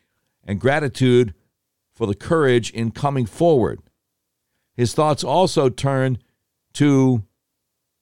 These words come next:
the church in France, and that in recognizing these terrible events and united by the suffering of the Lord for his most vulnerable children,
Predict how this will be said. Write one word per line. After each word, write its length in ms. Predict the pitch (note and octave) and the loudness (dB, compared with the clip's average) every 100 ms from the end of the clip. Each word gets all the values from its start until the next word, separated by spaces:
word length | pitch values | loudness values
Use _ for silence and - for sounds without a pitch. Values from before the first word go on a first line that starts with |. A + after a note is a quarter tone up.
| - | -8
the 80 | A#2 | -6
church 400 | - F3+ F#3 D3 | 0 2 2 0
in 100 | B2+ | -4
France, 720 | - D#3+ D3+ C3 - - - _ _ _ _ _ _ _ _ _ _ _ _ _ _ _ _ - | -2 -2 0 -2 -4 -8 -12 _ _ _ _ _ _ _ _ _ _ _ _ _ _ _ _ -4
and 160 | A#2 | 0
that 240 | C#3 D3 - | 2 0 -2
in 280 | C3+ B2 B2 | -4 -2 0
recognizing 680 | D3+ D3 A#2+ B2+ B2+ G#2+ A#2 | -2 -4 -4 -2 -2 -2 -2
these 180 | A2+ | -4
terrible 360 | - D3 C#3 A#2+ | -4 -4 -2 0
events 480 | G#2+ G#2+ G#2+ - - _ _ _ - | 0 -2 -4 -6 -14 _ _ _ -8
and 120 | G2 | -2
united 360 | G#2+ C3+ C#3 | 0 0 0
by 120 | A#2 A2 | 0 -2
the 80 | |
suffering 440 | F#2+ F3 E3 D3+ C3 | -2 -2 -2 -2 -4
of 100 | A2 | -2
the 60 | |
Lord 340 | A2+ A#2+ B2 G#2+ | 0 2 2 0
for 160 | A2+ | -4
his 140 | G2 G2+ | -4 -2
most 200 | A2 G2 | -4 -2
vulnerable 440 | B2 C#3+ B2+ A#2 | -2 -2 -2 -4
children, 440 | - A#2+ G#2 G2+ | -4 -4 -2 -4